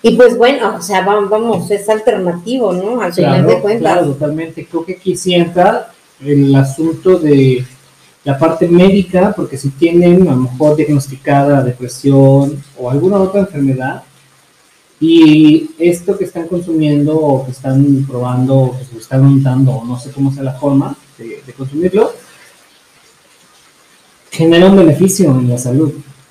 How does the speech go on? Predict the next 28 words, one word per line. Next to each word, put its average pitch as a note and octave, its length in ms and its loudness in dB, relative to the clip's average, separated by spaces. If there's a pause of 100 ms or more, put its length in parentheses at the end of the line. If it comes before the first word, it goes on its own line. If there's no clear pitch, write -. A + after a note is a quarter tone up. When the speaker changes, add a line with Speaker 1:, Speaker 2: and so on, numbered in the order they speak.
(260)
Speaker 2:
Entonces D3+ 320 -2
creo D#3+ 160 2
que F#3 120 4
ahí E3+ 100 6
sí F3+ 120 0
podría E3 340 4
ser - 100 -2
considerado D3+ 480 2
más E3+ 360 0
como F#3+ 260 -2
la, C3+ 500 0
como C#3 220 -2
la C3+ 100 2
parte D3+ 280 -2
de F3+ 120 4
medicina, F#3+ 880 2 (140)
pues C#3 180 -8
es - 140 -8
algo G3 240 2
que F3 100 -4
te - 100 -12
está F3 260 0
dando F#3 600 0 (280)
un F3 580 -6 (460)
beneficio D3+ 460 -2
a - 40 0
tu - 140 -8
cuerpo, F3 720 2